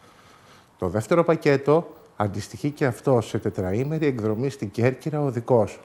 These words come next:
με κλιματιζούμενα πούλμαν. Συμπεριλαμβάνονται τα ακτοπλοϊκά εισιτήρια Ιγουμενίτσα, Κέρκυρα Ιγουμενίτσα, η πλήρη διατροφή σε πεντάστερο ξενοδοχείο,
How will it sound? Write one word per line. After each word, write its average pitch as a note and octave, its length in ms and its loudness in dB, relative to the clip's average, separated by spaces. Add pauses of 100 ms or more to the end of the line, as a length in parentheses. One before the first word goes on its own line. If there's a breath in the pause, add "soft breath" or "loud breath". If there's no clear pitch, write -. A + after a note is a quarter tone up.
(120)
με G#2+ 140 -4
κλιματιζούμενα A#2 920 -4
πούλμαν. E2+ 380 2 (520 loud breath)
Συμπεριλαμβάνονται G2+ 1120 -2
τα D#3 180 -6
ακτοπλοϊκά G#2 720 -2
εισιτήρια B2+ 800 -2
Ιγουμενίτσα, G#2+ 800 -4
Κέρκυρα A#2 520 0
Ιγουμενίτσα, E2+ 840 -6 (360 loud breath)
η G#2 100 -4
πλήρη D3+ 320 -2
διατροφή D#3 720 -2 (120)
σε - 160 -6
πεντάστερο A2+ 540 -2
ξενοδοχείο, G2+ 840 -4